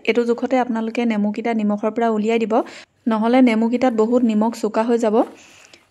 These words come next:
এয়া মই গোটেইকেইটা উলিয়াই দেখাইছোঁ। এতিয়া মই এইকেইটা এদিন ৰ'দত দি ল'লোঁ। এদিন ৰ'দত দিয়াৰ পাছত এই নেমুকেইটাত যোনখিনি নিমখ লাগি আছিলে, নিমখখিনি ওপৰতো ধুনীয়াকৈ শুকাই গ'ল।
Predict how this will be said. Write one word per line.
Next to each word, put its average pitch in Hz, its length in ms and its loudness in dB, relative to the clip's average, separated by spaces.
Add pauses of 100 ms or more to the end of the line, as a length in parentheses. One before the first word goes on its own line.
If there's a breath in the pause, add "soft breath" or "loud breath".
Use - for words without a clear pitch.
(400)
এয়া 226 120 -2
মই 233 120 -2
গোটেইকেইটা 220 400 -2
উলিয়াই 220 280 0
দেখাইছোঁ। 220 540 -2
এতিয়া 233 300 -2
মই 254 200 2
এইকেইটা 226 440 -2 (200)
এদিন 220 320 2
ৰ'দত 226 280 2
দি 240 140 0
ল'লোঁ। 226 280 2 (380 loud breath)
এদিন 220 300 4
ৰ'দত 233 220 4
দিয়াৰ 247 180 4
পাছত 254 280 0 (180)
এই 240 120 0
নেমুকেইটাত 226 680 0
যোনখিনি 233 400 0
নিমখ 220 360 0
লাগি 226 220 -2
আছিলে, 240 320 -2
নিমখখিনি 220 480 0
ওপৰতো 214 420 -2
ধুনীয়াকৈ 226 360 -2
শুকাই 220 340 -2
গ'ল। 226 160 2